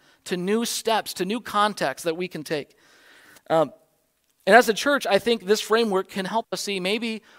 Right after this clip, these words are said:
where we need to grow. Do we, as a church, do we have harmony among the five spaces in our life together? You know, and I mentioned, you know, we're, we're, we're committed to the public space. You know, we have our meals,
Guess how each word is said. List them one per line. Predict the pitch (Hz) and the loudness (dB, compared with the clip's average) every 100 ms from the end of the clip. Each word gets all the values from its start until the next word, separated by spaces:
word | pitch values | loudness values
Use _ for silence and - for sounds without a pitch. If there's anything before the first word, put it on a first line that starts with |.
| _ | _
where | - 208 254 | 2 4 4
we | 233 220 | 2 -2
need | 196 196 196 | -2 -4 -4
to | 180 | -6
grow. | 143 147 131 131 _ _ _ _ _ _ _ _ _ _ _ _ | -6 -6 -6 -10 _ _ _ _ _ _ _ _ _ _ _ _
Do | 180 | 0
we, | 185 254 262 - | 0 0 -2 0
as | 185 185 | 0 0
a | |
church, | 190 - 247 185 | -2 0 0 0
do | - | -4
we | 185 233 | -2 0
have | 202 | -2
harmony | - 220 226 185 151 151 - _ _ _ | 0 2 2 0 -6 -8 -16 _ _ _
among | 170 175 190 | 0 2 2
the | 170 | -2
five | - 175 180 | 4 4 4
spaces | 160 - 190 190 151 131 123 - - _ _ _ | 0 -2 -2 -2 -6 -8 -8 -10 -14 _ _ _
in | 160 | -4
our | 151 | -2
life | 143 147 143 | 0 0 -2
together? | 139 139 120 123 _ _ _ _ _ _ _ _ _ _ _ _ _ _ _ _ _ _ _ _ _ _ _ _ - - | -6 -8 -8 -12 _ _ _ _ _ _ _ _ _ _ _ _ _ _ _ _ _ _ _ _ _ _ _ _ -20 0
You | |
know, | 175 | 4
and | 165 | 4
I | 165 | 4
mentioned, | 165 170 170 | 2 2 -2
you | 160 | -2
know, | |
we're, | 143 160 | -2 -2
we're, | 165 165 156 | 0 -2 -4
we're | 147 | -8
committed | 156 180 185 | -4 -2 -2
to | 160 | -4
the | 143 | -2
public | 185 175 180 | 2 2 0
space. | - 175 175 170 | 0 2 2 0
You | 160 | -4
know, | 147 | -6
we | 147 | 0
have | 160 143 | 2 2
our | 135 | -2
meals, | 143 185 185 185 180 - | 0 4 4 4 -2 -8